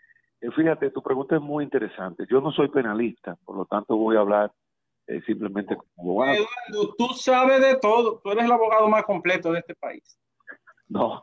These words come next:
Speaker 1: yo fuera médico, no pudiera decir, los médicos, cada uno tiene su especialidad, pero sí contribuí a, a la animación espiritual y cultural del nuevo Código Procesal Penal,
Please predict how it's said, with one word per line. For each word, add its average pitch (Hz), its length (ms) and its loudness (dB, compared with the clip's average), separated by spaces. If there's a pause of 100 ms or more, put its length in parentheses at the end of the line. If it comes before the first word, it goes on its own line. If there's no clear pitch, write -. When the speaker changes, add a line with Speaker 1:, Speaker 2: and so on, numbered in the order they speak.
(160)
Speaker 1:
yo 113 400 -6
fuera 117 240 2
médico, 123 500 -8
no 123 160 -6
pudiera - 320 2
decir, - 220 -4 (240)
los 113 160 -4
médicos, 123 340 -2
cada - 220 -2
uno 135 120 0
tiene 123 220 -4
su 127 120 -4
especialidad, 110 640 -4
pero 139 300 0 (380)
sí 139 100 -8
contribuí 139 800 -4 (340)
a, 104 480 -2
a 113 60 2
la 110 80 2
animación 117 580 -4
espiritual 127 640 -2
y 127 40 -2
cultural 107 600 0
del 98 160 -6
nuevo 104 320 -4
Código 101 380 -6
Procesal 92 500 -10
Penal, 117 340 -6